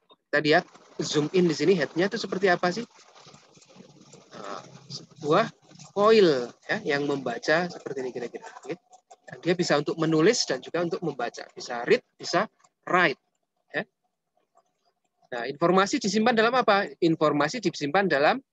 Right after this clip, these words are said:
data biner nol dan satu. Ya, misalnya ketika kutub utaranya yang di sini, oke, kita representasikan ini sebagai satu. Ya. Ketika kutub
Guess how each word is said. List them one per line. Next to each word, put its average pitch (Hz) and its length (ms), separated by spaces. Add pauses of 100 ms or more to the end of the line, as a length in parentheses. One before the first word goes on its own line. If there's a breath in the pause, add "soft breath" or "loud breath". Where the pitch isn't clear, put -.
(280)
data 147 320
biner 156 640
nol 143 400 (400)
dan 143 240
satu. 123 320 (480)
Ya, 156 80
misalnya 156 560 (1120)
ketika 135 800
kutub 151 400
utaranya 139 640
yang 131 60
di 127 60
sini, 147 320 (2000)
oke, 190 200
kita 139 400
representasikan 143 760
ini 151 120
sebagai 151 320
satu. 120 400 (320)
Ya. - 80 (800)
Ketika 127 160
kutub - 260